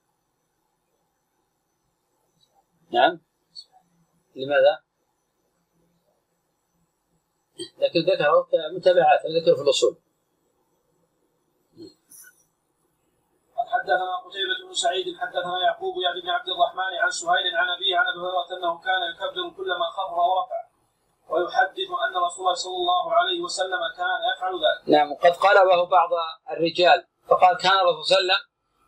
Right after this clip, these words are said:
Speaker 1: يرفع يديه كلما خفض أو رفع"، وهذا غلط. صواب الحديث: "كان يكبر". وهذا الحديث في حجة لمن قال بأنه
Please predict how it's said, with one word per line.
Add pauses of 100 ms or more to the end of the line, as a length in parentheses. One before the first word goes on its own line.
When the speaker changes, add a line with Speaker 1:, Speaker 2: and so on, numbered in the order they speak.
(120)
Speaker 1:
يرفع
يديه
كلما
خفض (180)
أو
رفع"، (320)
وهذا
غلط. (680)
صواب
الحديث:
"كان
يكبر". (920)
وهذا
الحديث
في (120)
حجة
لمن
قال (1120)
بأنه